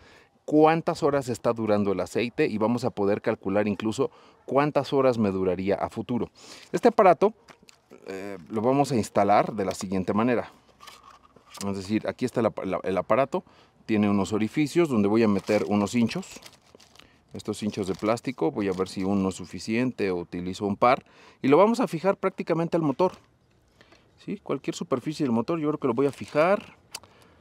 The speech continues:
Estaba viendo en dónde lo acomodaba, pero tengo aquí unas, unas tuberías. Esta tubería podría ser, es una tubería que no, pues no va a generar mayor problema, pero tampoco quisiera ponerlo cerca de un sensor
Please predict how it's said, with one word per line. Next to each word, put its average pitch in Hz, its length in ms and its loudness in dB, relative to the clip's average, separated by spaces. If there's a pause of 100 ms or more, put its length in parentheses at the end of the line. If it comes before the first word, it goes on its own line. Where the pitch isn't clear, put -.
(140)
Estaba - 280 -10
viendo 151 260 -4
en 113 140 -2
dónde 131 200 -2
lo 110 100 0
acomodaba, 101 520 -4
pero 92 200 -8
tengo 123 200 -4
aquí 120 220 -6
unas, 110 380 -2
unas 110 220 -2
tuberías. 117 760 -4 (1080)
Esta 127 200 -12
tubería 101 360 -2
podría 98 400 -2
ser, 120 280 -4
es 120 80 -12
una 104 140 -4
tubería 95 360 -4
que 95 140 -10
no, 90 400 -4 (680)
pues 98 100 -8
no 131 120 2
va 143 60 4
a 135 40 -4
generar 113 380 2
mayor 107 300 -2
problema, 107 440 -2
pero 104 160 -4
tampoco 151 360 -2
quisiera 139 320 0
ponerlo 123 380 0
cerca 120 380 -2
de 101 80 -2
un 117 140 -4
sensor 117 540 -2